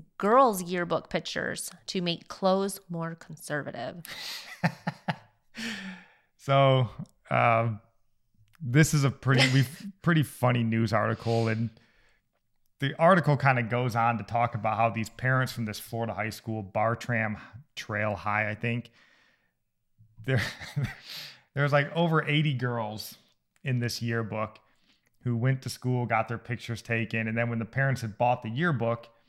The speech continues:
Speaker 2: they noticed that they were cropped to make their pictures more conservative. So the picture that
Speaker 1: Mm-hmm.
Speaker 2: they show in the article, and we'll have all these articles linked, um, is of a ninth grade girl named Riley, I think.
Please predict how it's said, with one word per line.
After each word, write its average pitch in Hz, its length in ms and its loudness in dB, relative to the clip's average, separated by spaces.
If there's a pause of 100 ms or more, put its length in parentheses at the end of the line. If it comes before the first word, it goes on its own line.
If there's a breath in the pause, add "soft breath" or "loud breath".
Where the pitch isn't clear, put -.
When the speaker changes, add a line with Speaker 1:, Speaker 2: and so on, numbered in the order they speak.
(560)
Speaker 2:
they 120 140 0
noticed 127 540 2
that 113 220 0
they 123 120 0
were 104 140 -6
cropped - 720 -2 (580)
to 135 100 0
make 120 400 -2
their 117 140 -4
pictures 120 480 -6
more 113 240 -4
conservative. 110 600 -6
So 135 120 -2
the 120 80 0
picture 143 360 2
that 123 80 6
Speaker 1:
Mm-hmm. - 80 0
Speaker 2:
they 110 120 -2
show 117 520 2 (340 loud breath)
in 127 140 0
the 113 120 0
article, 110 420 0
and 120 80 0
we'll 151 120 8
have 147 120 10
all 123 140 8
these 117 160 2
articles 110 420 -2
linked, 110 340 -8 (640 soft breath)
um, 107 300 0
is 131 140 2
of 123 140 4
a 117 120 2
ninth 113 540 0
grade 127 340 0
girl 110 460 0 (380)
named 113 560 0 (120)
Riley, 120 600 2
I 131 100 2
think. 147 340 0